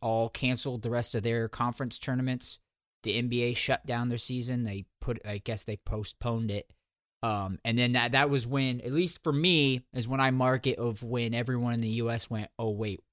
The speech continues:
what, what? What's going on?" So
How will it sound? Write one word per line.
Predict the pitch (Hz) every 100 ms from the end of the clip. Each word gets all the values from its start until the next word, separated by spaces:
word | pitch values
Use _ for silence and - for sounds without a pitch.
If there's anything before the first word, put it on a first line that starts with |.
| _ _ _ -
what, | 101 107 -
what? | 87 101 117 151 _ _ _ -
What's | 110 120
going | - 147 147 151
on?" | 156 160 170 _ _ _ _ _ _ _ -
So | 139 117 110 98 95